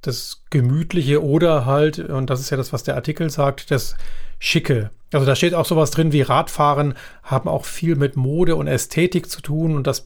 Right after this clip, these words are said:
passt natürlich dann auch in gewisser Weise in so hippe Cafés, wobei Menschen in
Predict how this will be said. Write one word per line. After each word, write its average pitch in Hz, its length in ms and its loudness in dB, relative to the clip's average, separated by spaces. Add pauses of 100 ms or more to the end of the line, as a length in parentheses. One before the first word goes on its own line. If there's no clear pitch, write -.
(140)
passt - 440 -2
natürlich 156 580 -2
dann 143 200 -6
auch 135 400 -4 (880)
in 147 200 -2
gewisser 143 480 2
Weise 147 380 2
in 139 260 -2
so 135 140 0
hippe 143 200 0
Cafés, 143 600 0
wobei 135 480 2 (720)
Menschen 139 1040 -4 (220)
in 127 580 -4